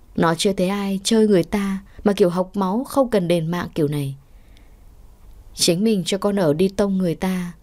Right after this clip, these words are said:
giờ hỏi sao cơm rơi vãi, trình độ diễn cao hơn cả cô Đào lâu năm. Tóm lại, có một câu nó chốt.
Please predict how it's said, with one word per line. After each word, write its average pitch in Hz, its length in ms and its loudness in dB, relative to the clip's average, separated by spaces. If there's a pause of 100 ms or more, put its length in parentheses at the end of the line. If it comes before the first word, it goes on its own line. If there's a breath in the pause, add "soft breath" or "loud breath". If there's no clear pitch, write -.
(140 soft breath)
giờ 214 180 4
hỏi 175 280 -2
sao 240 240 -4
cơm 240 220 2
rơi 233 180 2
vãi, 226 360 -4 (340 soft breath)
trình 202 200 0
độ 190 120 4
diễn 185 280 -2
cao 269 200 -2
hơn 262 200 0
cả 202 200 0
cô 240 140 4
Đào 208 220 2
lâu 208 200 2
năm. 208 320 0 (580 soft breath)
Tóm 151 240 2
lại, 190 200 -8 (260)
có 185 100 0
một 208 180 2
câu 190 180 4
nó 190 160 0
chốt. 240 260 0